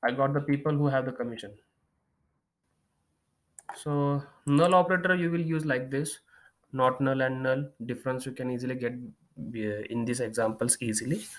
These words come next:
I will go to the next example, uh, where we will cover and operator. And, uh, let me go to my P P T first. And they have given some meaning of and operator. It returns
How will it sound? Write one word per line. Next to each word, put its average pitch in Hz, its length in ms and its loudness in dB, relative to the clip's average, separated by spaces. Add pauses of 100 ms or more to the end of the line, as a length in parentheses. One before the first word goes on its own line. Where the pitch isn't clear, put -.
(500)
I 180 280 12
will 214 160 8
go 180 200 6
to 208 120 2
the 226 80 6
next 196 340 4
example, 208 720 2 (380)
uh, 147 600 10 (480)
where 165 260 10
we 180 100 2
will 185 160 0
cover 175 400 4
and 156 220 4
operator. 147 580 0 (400)
And, 135 440 0
uh, 127 280 2
let 135 240 -4
me 160 100 0 (140)
go 139 200 -4
to 160 120 -4
my 151 220 -2 (100)
P 131 120 -4
P 139 140 -6
T 170 100 -4
first. 139 520 -6 (2000)
And 117 340 8
they 135 240 2
have 147 380 4
given 143 300 2
some 151 200 2
meaning 143 320 4
of 143 180 0
and 123 180 4
operator. 113 480 0
It 135 180 -6
returns 151 520 -2